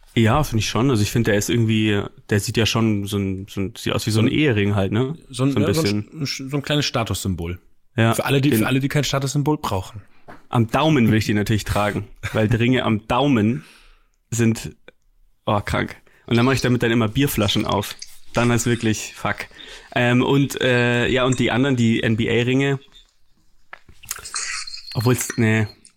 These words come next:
Speaker 1: Nee, ich hätte gern den Herr der Ringe-Ring. Kann man auch mal un-, unsichtbar sein und ein paar Leute knechten und so.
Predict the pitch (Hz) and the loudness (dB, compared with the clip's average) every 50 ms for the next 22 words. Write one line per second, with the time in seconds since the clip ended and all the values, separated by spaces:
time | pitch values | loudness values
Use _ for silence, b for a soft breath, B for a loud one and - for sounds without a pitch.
0 | _ _ _ _ - - _ - 123 127 - 170 165 - 175 151 139 139 131 135 | _ _ _ _ -20 -12 _ -2 0 2 0 0 0 0 2 2 4 4 2 2
1 | 135 139 139 135 113 120 143 143 113 104 104 101 101 107 107 110 - - 107 110 | 2 2 2 2 2 2 2 2 2 2 2 2 0 -2 -4 -8 -6 -4 0 0
2 | 107 110 104 - 123 131 127 - - 123 127 127 - - - 110 110 - 110 107 | 2 2 2 2 2 0 0 0 -2 -2 -2 -2 -2 -2 -2 -2 0 0 0 0
3 | 107 110 110 110 107 - - 104 104 101 - - - 107 101 107 110 107 - 110 | 0 0 0 -2 -2 -2 -2 -4 -4 -4 -8 -4 -2 0 2 2 2 2 0 -2
4 | - 117 110 107 - - 117 113 110 104 107 107 107 | 0 0 0 0 0 -2 -2 -2 0 0 0 -2 -2